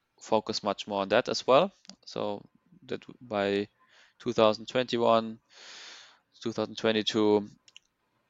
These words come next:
all we do is coming from these newly created solutions. And I believe the, the, the,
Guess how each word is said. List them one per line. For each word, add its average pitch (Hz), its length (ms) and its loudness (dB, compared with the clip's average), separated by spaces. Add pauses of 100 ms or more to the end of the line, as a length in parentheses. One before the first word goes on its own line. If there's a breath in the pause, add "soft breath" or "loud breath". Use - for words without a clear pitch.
(160)
all 107 160 2
we 107 120 0
do 104 200 -2
is 98 120 -2
coming 98 480 -2 (360)
from 98 540 -4 (640)
these 95 320 -2 (240)
newly 117 400 2
created 101 340 2
solutions. 110 680 -8 (380)
And 101 580 -2 (880 loud breath)
I 107 180 -2
believe 104 500 -2
the, 95 640 2 (680)
the, 101 180 -4
the, 95 380 -6